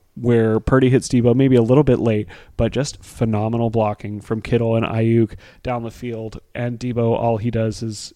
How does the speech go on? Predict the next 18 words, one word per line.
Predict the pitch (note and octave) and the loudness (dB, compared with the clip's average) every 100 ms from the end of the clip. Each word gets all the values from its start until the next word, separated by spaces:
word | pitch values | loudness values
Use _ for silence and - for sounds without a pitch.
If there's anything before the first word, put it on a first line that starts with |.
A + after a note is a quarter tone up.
| - | -10
is | A2+ | -8
take | - A#2+ A2 | 0 0 2
it | A2+ - - - - _ _ | 0 0 -14 -20 -20 _ _
seventy-four | - B2+ A2 A2 A2+ | -2 0 0 -2 0
yards | G#2+ G#2 G#2+ G2+ | 0 0 -4 -6
for | - A2+ | -2 -2
a | |
touchdown, | - A#2 G#2 A2+ G#2+ A2 | 2 0 0 -2 -2 -4
and | G#2+ G#2+ | -4 -6
it's | G#2+ | -6
just | A#2+ - | -10 -8
bedlam. | - - C3 A#2+ | -8 -4 -4 -4
Forty-niners | - A#2+ A2 G#2+ | 0 0 0 -4
go | - G#2 | 0 -2
up | - | 0
thirty-eight | G#2+ G#2 E2+ | -4 -4 -8
to | G#2 | -8
seventeen. | - G#2 A2+ - - | -6 -6 -8 -10 -14